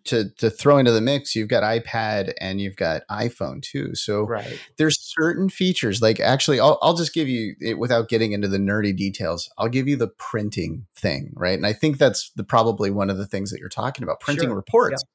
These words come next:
Speaker 2: Yep. Yep.
Speaker 1: Right? Like, just getting FileMaker to print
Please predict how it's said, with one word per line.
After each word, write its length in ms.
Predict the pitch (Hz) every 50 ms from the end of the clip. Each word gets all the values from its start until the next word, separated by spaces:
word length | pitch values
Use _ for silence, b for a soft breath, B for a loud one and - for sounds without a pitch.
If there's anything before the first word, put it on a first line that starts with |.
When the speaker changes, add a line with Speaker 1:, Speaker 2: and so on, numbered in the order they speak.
| B B B B B B
Speaker 2:
Yep. 120 | - 143 151
Yep. 100 | B B B B -
Speaker 1:
Right? 140 | - 139 117
Like, 200 | 151 170 151 127
just 460 | - 175 196 226 214 - - - -
getting 440 | - 156 160 160 165 156 156 151 143
FileMaker 760 | 139 - 143 139 143 151 151 143 131 127 127 - 123 117 107
to 100 | - 110
print 640 | - - - - 110 107 104 117 127 123 - -